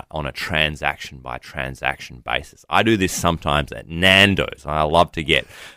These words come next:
um, a peri peri chip sometimes with my classic wrap. Um, but now and then I go without,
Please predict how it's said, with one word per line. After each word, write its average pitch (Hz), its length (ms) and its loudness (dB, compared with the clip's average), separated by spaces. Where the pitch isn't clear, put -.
um, 67 440 -2
a 82 80 -2
peri 110 520 6
peri 95 440 6
chip - 420 2
sometimes 82 880 2
with 80 220 -6
my 73 240 0
classic - 640 0
wrap. 82 480 2
Um, 76 280 0
but 76 160 -6
now 131 340 6
and 151 140 4
then 110 100 6
I 87 140 8
go 104 420 6
without, 82 680 0